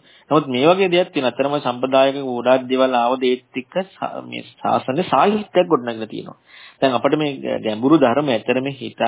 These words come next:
මා-, ප්‍රඥාවට වටහා ගන්නට ඕන ධර්මය පොතක තිබිච්ච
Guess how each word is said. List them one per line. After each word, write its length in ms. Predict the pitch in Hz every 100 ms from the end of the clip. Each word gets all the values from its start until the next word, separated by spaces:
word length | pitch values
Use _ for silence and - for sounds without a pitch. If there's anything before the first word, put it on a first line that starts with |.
| 120 -
මා-, 260 | 113 104 110
ප්‍රඥාවට 720 | 104 104 117 127 135 143 143
වටහා 320 | 127 117 120
ගන්නට 280 | 131 131 131
ඕන 140 | 139
ධර්මය 400 | 131 107 135 131 107 165 262 _ _ _ _
පොතක 340 | _ 113 - 139
තිබිච්ච 420 | 156 120 139 139